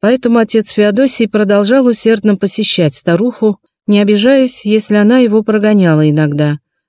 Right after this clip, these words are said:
возмущённая его слишком уступчивой верой. Он даже имел свой ключ для входа в дом, так что мог приходить, когда ему вздумается. Служанка Пелажи давно оглохла и часто не слышала звонков.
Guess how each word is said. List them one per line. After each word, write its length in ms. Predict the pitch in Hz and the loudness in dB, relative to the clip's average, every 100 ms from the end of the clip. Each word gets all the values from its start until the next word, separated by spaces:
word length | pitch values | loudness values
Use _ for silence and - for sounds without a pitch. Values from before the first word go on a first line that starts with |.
| - | -4
возмущённая 800 | 175 170 175 - 208 208 180 170 | -2 0 0 0 2 2 4 2
его 280 | 165 165 | 2 0
слишком 520 | 170 180 175 - 175 175 | -2 -2 -4 -2 -2 -2
уступчивой 600 | - 170 156 - 170 170 | -2 -4 -2 -2 0 2
верой. 460 | 160 147 139 135 _ _ _ _ _ _ _ - | 2 0 -2 -6 _ _ _ _ _ _ _ -2
Он 140 | 185 | 0
даже 300 | 190 185 190 | 2 2 2
имел 220 | 190 202 | 2 0
свой 260 | 196 202 202 | 0 0 0
ключ 460 | 208 240 220 - - | 0 0 -2 -4 -6
для 220 | 165 170 | -2 -2
входа 380 | - 170 165 175 | -2 -2 0 -2
в 60 | |
дом, 360 | 165 160 139 143 _ _ _ - | 0 0 0 -6 _ _ _ -6
так 180 | 180 - | -6 -4
что 180 | - | -2
мог 240 | 208 254 254 | 0 0 0
приходить, 600 | 208 190 185 180 262 - | -4 0 -2 0 -2 -4
когда 320 | 160 170 208 | -6 -2 2
ему 220 | 220 214 | 2 2
вздумается. 840 | 190 151 151 143 135 131 - 131 131 _ _ _ _ _ _ _ _ _ | 0 -2 0 2 0 -4 -6 -6 -6 _ _ _ _ _ _ _ _ _
Служанка 560 | - 190 208 254 247 240 | -2 0 2 2 0 -2
Пелажи 440 | 226 226 226 262 | 0 0 2 0
давно 380 | 220 214 233 233 | 0 0 2 2
оглохла 580 | 214 226 277 - 233 233 | 0 0 0 0 -2 0
и 120 | 220 | -2
часто 380 | - 262 - 220 | -2 -2 -2 -2
не 120 | 220 | 0
слышала 500 | - 226 - 175 170 | -2 -2 -2 -2 -2
звонков. 640 | 170 190 190 147 135 - | 0 -2 -2 -4 -4 -10